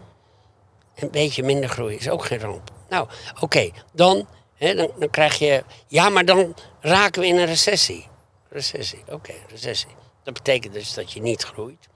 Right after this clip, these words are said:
Of sterker nog, dat iets afneemt. Is dat zo erg dan?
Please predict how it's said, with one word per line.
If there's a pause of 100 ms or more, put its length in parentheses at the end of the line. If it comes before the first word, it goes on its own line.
(460)
Of
sterker
nog, (1200)
dat
iets
afneemt. (1000)
Is
dat
zo
erg
dan?